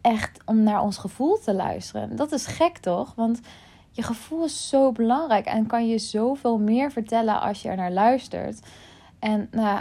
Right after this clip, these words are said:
weet je wat er gebeurt als je te veel naar je verstand luistert en je gevoel wegcijfert? Dan ga je dingen doen die op papier perfect lijken, maar die toch niet helemaal bij je passen. Of waarvan je eigenlijk, ja, een beetje de excitement mist.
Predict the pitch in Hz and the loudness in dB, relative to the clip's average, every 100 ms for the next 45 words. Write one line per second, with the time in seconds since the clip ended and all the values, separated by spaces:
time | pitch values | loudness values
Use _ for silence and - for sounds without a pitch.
0 | 214 233 247 247 254 247 202 - - 247 | -2 -2 -2 -2 -4 -4 -6 -4 2 4
1 | 240 - 226 220 220 208 220 247 226 233 | 2 0 -2 -2 -4 -4 -4 -6 -2 2
2 | 226 214 202 196 - 262 277 196 196 214 | 4 2 0 -2 -2 0 2 0 -2 -4
3 | - 202 202 214 214 208 - 254 240 196 | -4 -2 -4 -4 -6 -6 -4 -2 2 4
4 | 302 - - 190 190 - 196 220 - - | 4 2 -2 0 0 -4 -8 -8 -12 -20
5 | - - 233 226 269 285 220 277 311 214 | -20 -4 0 2 4 6 4 4 4 2
6 | 214 226 302 349 240 226 220 196 - 262 | 4 4 4 2 -2 0 0 -2 -2 2
7 | 294 254 233 - 185 - 175 240 - 269 | 4 4 0 -4 -6 -4 -2 -2 0 2
8 | 277 285 285 294 370 - - - - 240 | 4 2 -2 -4 -6 -10 -20 -20 -6 2
9 | 247 247 247 - 330 330 330 254 247 254 | 4 2 -2 -4 -4 0 2 2 4 4
10 | 220 214 196 185 - 247 240 - - - | 4 2 0 -2 6 6 6 -4 -2 -2
11 | 196 220 226 240 240 233 - 240 226 220 | 0 2 4 4 4 2 2 0 -2 -6
12 | - 294 320 226 208 240 226 - - - | -4 2 4 4 2 0 0 -2 -4 0
13 | 311 359 359 202 170 170 262 - - | 4 4 4 -4 -2 -2 -2 -4 -16